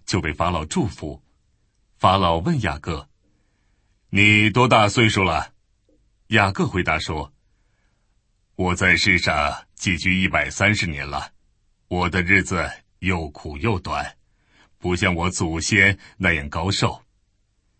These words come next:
雅各被法老祝福后就告退了。约瑟遵照法老之命，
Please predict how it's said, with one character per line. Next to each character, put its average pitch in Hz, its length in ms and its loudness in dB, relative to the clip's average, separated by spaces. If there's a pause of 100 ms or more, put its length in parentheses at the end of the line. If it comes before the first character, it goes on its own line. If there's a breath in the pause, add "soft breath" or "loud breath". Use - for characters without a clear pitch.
(380)
雅 123 220 2
各 185 160 0
被 156 160 0
法 123 200 -2
老 101 120 -2
祝 127 160 -4
福 104 200 -4
后 90 340 -8 (300)
就 120 200 -4
告 120 220 -4
退 156 240 -2
了。 69 220 -12 (720)
约 101 240 4
瑟 92 240 0
遵 101 240 0
照 90 160 2
法 95 160 2
老 87 120 0
之 107 180 0
命， 85 320 0